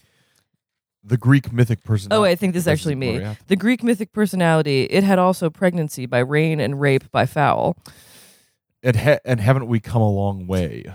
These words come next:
Speaker 2: Steeply said ironically. "This irony and contempt for selves, these are also part of your U S A type's temptation, I think."
Speaker 1: "Whereas your type's a man of only actions and ends."
Speaker 2: Steeply said, with Morath could not tell whether,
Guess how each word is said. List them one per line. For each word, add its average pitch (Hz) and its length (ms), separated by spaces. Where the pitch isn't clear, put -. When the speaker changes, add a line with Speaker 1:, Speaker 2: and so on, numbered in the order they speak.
Speaker 2:
Steeply 165 340
said 151 200
ironically. 131 640
"This 208 160
irony 196 480
and 131 160
contempt 170 420
for 156 160
selves, 151 520
these 185 200
are 196 140
also 175 320
part 135 240
of 127 100
your 131 140
U 131 240
S 117 180
A 123 120
type's - 320
temptation, 120 680
I 104 160
think." 113 440
Speaker 1:
"Whereas 101 400
your 127 160
type's 95 360
a 98 100
man 98 380
of 90 200
only 113 380
actions - 640
and 101 220
ends." 90 600
Speaker 2:
Steeply 170 380
said, 127 320
with 156 180
Morath 165 520
could 180 160
not 165 180
tell 151 260
whether, 139 440